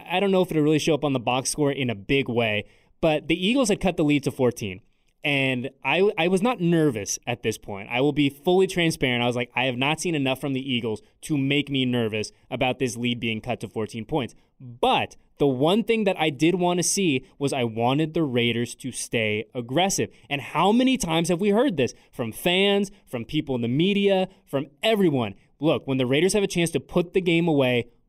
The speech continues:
put the game away. And Ole, to his credit, did not go in the hole. He did not bury his head and say, "Hey, we're gonna run the ball three times,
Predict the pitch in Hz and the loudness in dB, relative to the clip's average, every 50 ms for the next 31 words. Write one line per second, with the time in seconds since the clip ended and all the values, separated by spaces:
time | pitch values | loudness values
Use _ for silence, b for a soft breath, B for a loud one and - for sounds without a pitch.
0 | _ _ - - 214 220 214 214 170 156 - 196 196 156 170 170 170 170 170 165 | _ _ -2 2 2 2 2 -2 -8 -2 0 0 2 2 2 2 4 4 2 0
1 | 165 - 139 139 131 143 147 139 120 104 98 - b b b b b b 127 123 | 0 0 0 0 2 2 2 2 0 -2 -2 -6 b b b b b b -6 -6
2 | 127 139 - - 156 165 180 190 214 233 240 220 - - - - 185 208 233 208 | -6 -4 -2 0 2 4 4 4 4 2 0 0 -2 -6 -4 0 2 2 4 4
3 | 214 233 220 - - - - 233 254 220 165 113 95 b b b b b 135 113 | 2 2 0 -2 -4 -2 0 0 2 2 0 0 -2 b b b b b -16 -6
4 | 104 160 180 208 202 147 208 214 226 226 185 151 160 175 190 190 196 185 170 175 | 0 2 4 4 4 2 2 2 0 0 0 0 2 4 4 4 4 4 2 2
5 | 190 190 180 170 180 202 196 156 117 - B B B - 175 180 151 175 175 156 | 2 2 2 2 2 2 2 2 2 -2 B B B -2 -2 0 2 0 0 2
6 | 156 175 202 214 180 143 160 175 190 208 196 185 190 180 175 185 190 180 156 147 | 2 0 0 0 0 0 2 2 4 4 4 2 2 2 2 0 0 0 0 -2
7 | 131 - 147 135 165 170 151 160 147 147 139 123 123 160 180 196 190 147 165 170 | -2 -2 0 0 2 2 2 2 0 0 0 0 0 0 2 2 0 2 2 0
8 | 170 170 - 170 170 175 170 170 170 160 160 160 156 | 0 0 0 -2 -2 -2 0 -2 -2 0 0 -2 -4